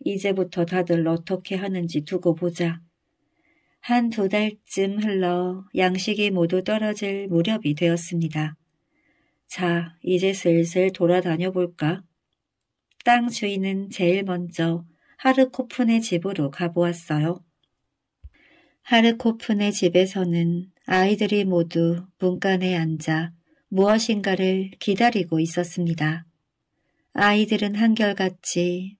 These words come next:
바싹 야위어 있었지요. 그중 막내 아이가 울상을 지으며 형에게 보챘습니다. "형, 나 배고파. 빵 먹고 싶어." "그래,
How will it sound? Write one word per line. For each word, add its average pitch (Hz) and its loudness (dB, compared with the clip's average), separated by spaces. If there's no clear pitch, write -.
바싹 175 -2
야위어 208 4
있었지요. 165 -2
그중 208 0
막내 190 0
아이가 175 -2
울상을 214 2
지으며 180 0
형에게 240 2
보챘습니다. 170 -4
"형, 247 2
나 220 0
배고파. 208 -2
빵 294 4
먹고 180 4
싶어." 202 -8
"그래, 190 0